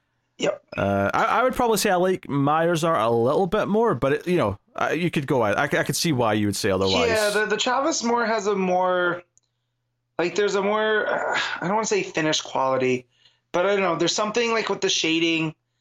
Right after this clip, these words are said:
Speaker 1: Like you said, it, it's kinda has that roundness that the Ivan Reis art has,
Speaker 2: Mm.
Speaker 1: you know? So,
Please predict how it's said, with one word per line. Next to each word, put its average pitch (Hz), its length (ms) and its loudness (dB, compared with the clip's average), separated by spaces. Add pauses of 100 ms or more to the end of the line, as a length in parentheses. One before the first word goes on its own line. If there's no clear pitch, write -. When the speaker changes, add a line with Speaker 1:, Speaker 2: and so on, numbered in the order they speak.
(180)
Speaker 1:
Like 175 120 0
you 185 60 0
said, 185 220 0
it, 170 120 -2
it's 190 400 -2
kinda 196 440 0
has 165 180 0
that 160 200 0
roundness 156 600 0
that 143 280 0 (120)
the 151 80 0
Ivan 151 300 -2
Reis 151 420 -4 (380)
art 160 240 0
has, 170 580 -2
Speaker 2:
Mm. 120 440 -2
Speaker 1:
you 156 100 0
know? 143 280 -2 (160)
So, 139 600 0